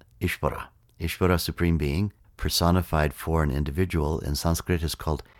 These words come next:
Ishta Devata. I S H T H A, Ishta Devata.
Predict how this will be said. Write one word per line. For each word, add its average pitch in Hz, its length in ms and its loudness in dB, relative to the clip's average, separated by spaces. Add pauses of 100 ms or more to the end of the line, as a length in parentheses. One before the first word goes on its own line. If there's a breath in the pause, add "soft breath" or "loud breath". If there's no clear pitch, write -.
(260 soft breath)
Ishta 107 560 2 (260)
Devata. - 580 -2 (300)
I 85 120 2
S 87 180 2
H - 460 -2 (260)
T 92 200 2
H 78 220 0
A, 92 320 -2 (120)
Ishta - 420 -4 (600 soft breath)
Devata. 80 800 2